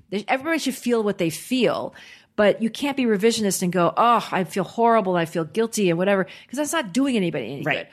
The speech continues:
Speaker 1: Or do, or feel it. And then let's, now, now I feel like maybe we're ready to move on from all of that.
Speaker 2: Yeah.
Speaker 1: All those, we had a lot of feelings that came out
Speaker 2: Yeah.
Speaker 1: in, you know, twenty seventeen and twenty eighteen, a lot of feelings. Sh-, you know, call out culture, this intersectionality, fuck you. What were you, why weren't you do at the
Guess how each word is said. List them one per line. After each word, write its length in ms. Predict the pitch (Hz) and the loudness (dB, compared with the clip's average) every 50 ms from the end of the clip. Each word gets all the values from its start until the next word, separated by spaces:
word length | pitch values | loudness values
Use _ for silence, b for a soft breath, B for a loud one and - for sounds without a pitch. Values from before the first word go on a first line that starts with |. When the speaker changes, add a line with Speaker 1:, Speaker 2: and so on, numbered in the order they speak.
| B | B
Speaker 1:
Or 140 | B 247 254 | B 0 0
do, 180 | 196 190 269 - | 0 0 -2 0
or 160 | - 240 233 | 0 0 -2
feel 320 | - - - 320 339 240 | 0 -4 -2 0 2 2
it. 180 | 190 185 185 - - | 2 2 0 0 0
And 120 | 196 196 | 0 2
then 160 | 208 202 202 | 2 2 2
let's, 360 | 208 208 208 - - - - - | 0 0 0 -2 -6 -8 -8 -2
now, 300 | 185 190 196 196 185 - - _ - | 0 0 2 2 0 -2 -6 _ -4
now 180 | 214 233 254 | -2 0 0
I 80 | 262 254 | 0 0
feel 160 | 254 - 240 | 0 0 2
like 180 | 226 208 180 180 | 2 2 0 0
maybe 260 | 190 202 220 226 233 | 0 0 0 -2 -2
we're 180 | 214 196 190 180 | 0 0 0 0
ready 280 | 175 180 175 175 175 | 0 0 0 0 -2
to 140 | 175 - 175 | -2 -4 -6
move 260 | 160 160 165 160 151 | -6 -4 -4 -6 -6
on 280 | - - 151 165 170 175 | -4 -2 -2 0 0 -2
from 240 | 160 - 139 120 117 | -4 -6 -8 -8 -6
all 120 | 104 92 | -6 -6
of 100 | 117 - | -6 -4
that. 160 | - - - - | -2 -4 -2 -2
Speaker 2:
Yeah. 200 | 170 165 160 247 | -2 0 0 0
Speaker 1:
All 80 | 262 | 0
those, 220 | 269 247 247 226 - B B B B | 0 -2 -2 -4 -4 B B B B
we 100 | - 240 | -4 0
had 100 | 262 247 | 0 2
a 60 | 233 | 2
lot 340 | 208 185 185 165 175 190 208 | 0 0 0 0 0 2 0
of 80 | 220 214 | 0 -2
feelings 440 | - - 269 262 254 233 202 185 160 | -2 -2 -2 0 0 0 0 0 -2
that 120 | 170 - | -4 -6
came 280 | - - - 156 156 147 | -6 -6 -6 -4 -2 0
out 260 | 135 113 113 101 - - _ b b b b b _ | 0 0 0 -2 -6 -12 _ b b b b b _
Speaker 2:
Yeah. 180 | 170 170 139 | 0 2 2
Speaker 1:
in, 340 | - 196 185 175 170 170 160 - | 4 2 2 2 0 -2 -2 -2
you 120 | 185 185 | 0 0
know, 260 | 180 170 165 160 160 160 | 2 2 0 0 0 -2
twenty 360 | 156 - - - 196 185 180 | -4 -6 -4 -2 -2 -2 0
seventeen 460 | 175 - 175 160 160 156 - 165 165 | 0 -2 -2 -2 -2 -6 -6 -6 -6
and 80 | 156 151 | -6 -6
twenty 260 | - - 151 151 147 | -8 -8 -6 -6 -6
eighteen, 280 | 139 139 - - 156 151 | -6 -8 -8 -8 -6 -6
a 60 | 151 | -4
lot 340 | 160 170 185 196 196 190 180 | -4 -2 0 2 2 2 2
of 80 | 165 | 0
feelings. 680 | - - 170 143 123 101 92 85 - - - - - - B B B B B B B B B _ _ | -4 -10 -10 -10 -10 -10 -12 -16 -14 -14 -12 -12 -12 -14 B B B B B B B B B _ _
Sh-, 260 | - - - - - | -8 -8 -8 -4 -2
you 80 | 247 196 | -2 -2
know, 180 | 156 151 156 | 0 -2 -6
call 400 | 156 - - - 294 277 262 240 | -6 -8 -2 2 2 4 4 4
out 160 | 202 151 110 | 4 2 2
culture, 320 | - - 165 143 - 160 156 | 0 -6 -10 -10 -8 -10 -10
this 400 | 156 - - 285 262 214 - - | -8 -2 0 2 2 2 0 -4
intersectionality, 840 | 175 175 - 170 - - 156 156 - - 208 220 226 220 202 180 160 | -4 -6 -6 -8 -6 -6 -6 -6 -6 -4 0 2 2 2 2 0 -4
fuck 280 | - 165 160 160 - | -6 -12 -14 -12 -8
you. 100 | 226 214 | -6 -4
What 160 | 185 185 156 | -4 -4 -2
were 60 | 123 196 | -2 -2
you, 140 | 196 185 | -2 -2
why 180 | 170 185 180 190 | 0 0 0 2
weren't 260 | 196 202 208 196 - | 2 0 0 -2 -4
you 60 | 208 | -6
do 180 | 175 180 208 185 | -4 -2 -2 -2
at 140 | - - - - | -2 -4 -4 -4
the 140 | 196 180 | -4 -4